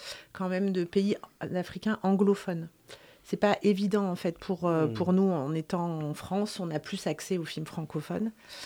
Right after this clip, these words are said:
Speaker 1: Et donc, moi, je suis contente aussi, comme il y a certaines années, on a eu des films d'Afrique du Sud et tout ça. Et c'est vraiment, euh, chouette aussi de pouvoir diffuser, euh,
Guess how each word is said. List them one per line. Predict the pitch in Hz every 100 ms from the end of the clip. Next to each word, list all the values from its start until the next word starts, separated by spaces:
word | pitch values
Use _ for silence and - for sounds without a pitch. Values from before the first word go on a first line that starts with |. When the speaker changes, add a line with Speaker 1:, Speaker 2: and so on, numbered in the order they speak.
| - - -
Speaker 1:
Et | 165
donc, | 190 196
moi, | 196
je | -
suis | 175
contente | 226 220 226 226
aussi, | 196 - 208 208
comme | - 180
il |
y | 170
a |
certaines | 165 175 196 180
années, | 180 190 196
on | 196
a | 160
eu | 160
des | 156
films | 151 - 180 175
d'Afrique | 165 - 165
du | 170
Sud | 180 - 208 208 208 202
et | 185
tout | - -
ça. | 208 240 208
Et | 170
c'est | - 180
vraiment, | 160 175 202 214 214 202
euh, | 185
chouette | - 214 208 208
aussi | 190 - 214
de | 190
pouvoir | - 190 175
diffuser, | 180 - 190 170 196 196 185
euh, | 160